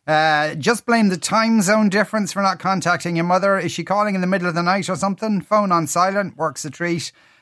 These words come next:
David says, as someone who has a fractious relationship with most of my family,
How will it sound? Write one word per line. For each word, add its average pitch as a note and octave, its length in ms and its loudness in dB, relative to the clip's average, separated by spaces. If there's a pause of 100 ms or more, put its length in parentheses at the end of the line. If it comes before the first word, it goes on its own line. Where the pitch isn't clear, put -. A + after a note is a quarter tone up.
(140)
David G3+ 340 2
says, E3 260 0
as D3 120 -2
someone B3 340 4
who F3 140 0
has C#3+ 100 -2
a D#3 60 -4
fractious G3+ 580 -2
relationship C#3 560 -4
with B2 140 -8
most F3 320 0
of C#3 80 -2
my G#2 160 0
family, G2+ 520 -4